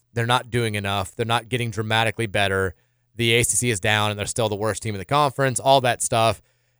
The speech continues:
And it goes back to, to coaching search talk, which is still happening, but it will happen at, at more of a, it'll, it'll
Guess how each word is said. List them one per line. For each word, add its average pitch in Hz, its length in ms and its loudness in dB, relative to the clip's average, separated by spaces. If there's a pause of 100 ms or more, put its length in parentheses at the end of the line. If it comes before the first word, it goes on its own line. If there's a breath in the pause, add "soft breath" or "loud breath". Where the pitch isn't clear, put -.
And 131 120 -2
it 123 60 -4
goes 127 180 0
back 117 300 2
to, 113 240 0
to 117 120 -8
coaching 110 320 -2
search - 280 -10
talk, 85 260 -14
which - 160 -4
is - 60 -2
still - 160 2
happening, 101 420 2
but 110 100 -2
it 113 80 0
will 101 100 -2
happen 104 280 -2
at, 98 220 -6
at 98 120 -12
more 107 220 -4
of 98 80 -6
a, 98 100 -10
it'll, 139 160 -12
it'll 165 220 -2